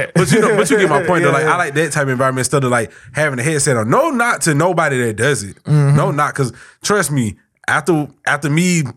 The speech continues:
Speaker 2: practicing these combos on Mortal Kombat today, I almost definitely get online.
Speaker 1: This
Speaker 2: I almost definitely <laughs> get online. I'm finna go ham. But anyway,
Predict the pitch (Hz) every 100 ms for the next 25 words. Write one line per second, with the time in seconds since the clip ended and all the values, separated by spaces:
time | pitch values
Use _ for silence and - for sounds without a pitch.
0 | _ _ - 185 170 185 180 165 214 202
1 | 202 190 196 190 170 180 208 214 220 214
2 | 208 220 196 - - - - 160 156 131
3 | 143 135 120 107 101 98 104 90 82 _
4 | _ - 98 110 147 113 98 92 127 151
5 | 156 151 135 131 123 135 135 143 117 110
6 | 104 95 85 - - - 156 160 131 107
7 | 98 135 135 104 95 104 127 110 - -
8 | _ - 220 233 160 117 98